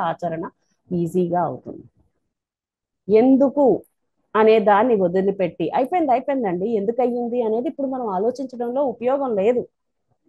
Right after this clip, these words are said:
ఓకే, అలాగే ఎలా ఇప్పుడు ఆ జరిగిన దాన్ని మనం ఎలా మార్చుకోవాలి, what ఏంటి, ఏం చేస్తే అది మారుతుంది, leave why,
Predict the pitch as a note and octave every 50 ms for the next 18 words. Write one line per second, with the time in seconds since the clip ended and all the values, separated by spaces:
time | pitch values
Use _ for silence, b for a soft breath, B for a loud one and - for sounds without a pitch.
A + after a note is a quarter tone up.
0 | _ _ _ _ _ _ _ _ _ _ _ _ _ _ _ _ _ F#3 F#3 -
1 | _ _ _ _ _ - C#4+ F4+ G4+ G4+ - _ _ _ _ _ _ _ - G3
2 | A3 A#3 C4+ D4 A#3 G#3 G3+ C4+ B3 F#3+ G3 F#3+ F#3 F#3+ G#3 A3+ G#3 - - _
3 | _ _ _ _ _ _ _ _ _ _ _ _ _ _ _ _ _ _ _ -
4 | G#3 G#3 - - C4+ B3 A#3 A3 F3+ F3 D#3+ F3 G3+ A#3+ E4 F4 F#4 D4 D#4 B3+
5 | G3+ E3 D3 C#3+ D#3 G3+ D4 E4 D#4 C#4+ A#3+ G#3+ G3 G3 C4+ F#4+ G#4+ G4+ E4 D4
6 | D4+ D4 - C4+ C4+ B3 A#3 A3 G3 F3+ D#3+ D#3 C#3+ - - _ _ _ _ _
7 | - F3 F3+ G#3 A#3 A#3+ A#3 - - - - _ _ _ _ _ _ _ _ _
8 | _ _ _ _ _ _ _ _ _ _ _ G3 G3+ G#3+ B3+ C#4+ D4 A3+ F3+ D#3+
9 | - _ _ _ _ _ _ _ - G3+ A3+ C4 E4 F#4+ F4+ E4+ F4 D#4+ D#4 F4
10 | - - G4+ F4+ D4 A#3+ G#3+ F#3+ F#3+ G#3+ A#3 A#3 A#3 A3 F#3+ D3+ C3+ B2 - _
11 | _ _ _ _ _ _ _ _ _ _ _ _ _ _ _ _ - F#3+ G3+ A#3+
12 | D4 F#4 F#4+ D4+ A3+ G#3 A3+ A#3 C4+